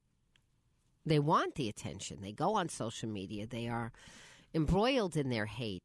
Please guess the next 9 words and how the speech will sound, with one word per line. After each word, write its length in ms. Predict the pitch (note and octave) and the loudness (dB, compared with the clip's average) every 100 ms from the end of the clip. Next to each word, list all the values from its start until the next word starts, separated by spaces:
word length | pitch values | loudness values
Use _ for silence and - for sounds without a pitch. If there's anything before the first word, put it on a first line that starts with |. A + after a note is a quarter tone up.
| _ | _
They, 480 | C#3+ C3+ C3+ A#2+ - _ _ _ _ - | -4 -2 -4 -6 -14 _ _ _ _ -4
they 440 | C#3+ C3 A#2+ - _ | -2 -2 -6 -12 _
lavish 920 | - C#3+ E3 F#3+ B3 G3 A2+ - - - | -8 -2 2 4 4 2 -2 -2 -4 -6
and, 500 | - B2+ A#2+ A#2 - - _ _ _ _ _ _ _ _ _ _ _ _ _ _ _ _ _ | -10 -10 -10 -10 -14 -20 _ _ _ _ _ _ _ _ _ _ _ _ _ _ _ _ _
and 220 | C3+ C#3 | -4 0
somehow 720 | - - G3 F#3 F3 D3+ C3 - | 4 4 4 2 0 2 2 -2
sop 520 | - - G3+ F#3 - - | 0 2 2 2 0 0
up 300 | G#3 - - - _ _ _ _ _ _ _ - | 2 0 -2 -16 _ _ _ _ _ _ _ -2
attention 760 | E3 - A3 B3+ C4+ C3+ D#2 | -2 2 2 4 2 -2 -4